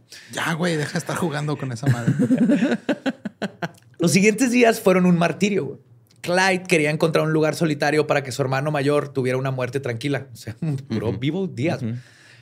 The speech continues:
Speaker 2: Buck estaba sufriendo mucho, güey. Clyde y W D cavaron una tumba para enterrarlo una vez que terminara su sufrimiento. Pero para la sorpresa de todos, Buck sobrevivió todavía una noche más. Y el problema es que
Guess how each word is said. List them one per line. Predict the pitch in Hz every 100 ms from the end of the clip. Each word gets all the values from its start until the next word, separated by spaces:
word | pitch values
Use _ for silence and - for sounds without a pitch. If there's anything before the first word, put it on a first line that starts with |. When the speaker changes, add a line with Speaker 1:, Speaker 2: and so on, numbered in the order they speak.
| _
Speaker 2:
Buck | - 180 196 190 -
estaba | - 147
sufriendo | 147 135 123 120
mucho, | 127 165 165 120
güey. | 113 - _ _ _ _ _
Clyde | 175 180 185 196
y | 160
W | 143 143 180 185
D | 170 180 185
cavaron | 170 147 151
una | 160 160 156
tumba | 175 151 147
para | 139
enterrarlo | 127 131 131 131 143 143
una | 143 143
vez | 139 139
que |
terminara | 139 135 123 113 120
su | 120
sufrimiento. | 117 131 131 139 135 - _ _ _ - _ -
Pero | 156 160
para | 156 147
la | 139
sorpresa | 151 - 151
de | 101
todos, | - 190 180 180 - - -
Buck | 156 151
sobrevivió | 180 151 143 120 127
todavía | 131 139 143 156
una | 156 139
noche | 131 - 135
más. | 135 - - - _ _ _ _ - _ _ _ - -
Y | 160
el | 160
problema | 180 220 233 202 170
es | 143
que | - 170 -